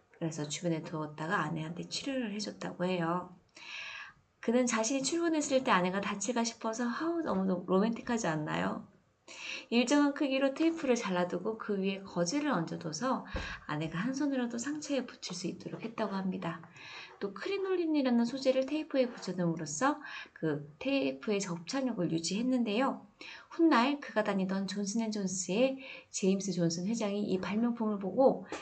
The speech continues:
천구백이십일 년 밴드에이드라는 이름으로 브랜드를 해서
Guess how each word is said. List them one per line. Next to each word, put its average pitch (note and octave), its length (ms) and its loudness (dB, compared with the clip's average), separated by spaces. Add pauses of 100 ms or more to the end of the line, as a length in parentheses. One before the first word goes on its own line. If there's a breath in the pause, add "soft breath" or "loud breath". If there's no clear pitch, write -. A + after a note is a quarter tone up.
(160 loud breath)
천구백이십일 A#3+ 1040 2
년 D3+ 280 0
밴드에이드라는 G#3 920 0
이름으로 E3 460 -2
브랜드를 E3 400 -2
해서 C#4 420 -2